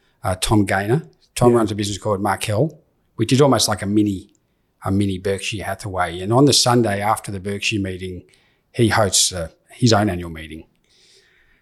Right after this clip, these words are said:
Speaker 1: And, uh, I went to that a couple of years ago, and he struck me, he's not, he's actually not necessarily a polished presenter, but he comes across as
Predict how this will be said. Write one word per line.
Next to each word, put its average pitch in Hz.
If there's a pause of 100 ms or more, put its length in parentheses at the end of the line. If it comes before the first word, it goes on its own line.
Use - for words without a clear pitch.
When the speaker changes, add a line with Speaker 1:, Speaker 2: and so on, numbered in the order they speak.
(140)
Speaker 1:
And, 113 (480)
uh, 107
I 120
went 165
to 170
that 185
a -
couple 123
of 107
years 113
ago, 104
and 110
he 127
struck 180
me, 160
he's 131
not, 165 (180)
he's 120
actually 123 (440)
not 110
necessarily 101
a 82
polished - (460)
presenter, 95
but 104 (380)
he 110
comes 139
across 110
as 92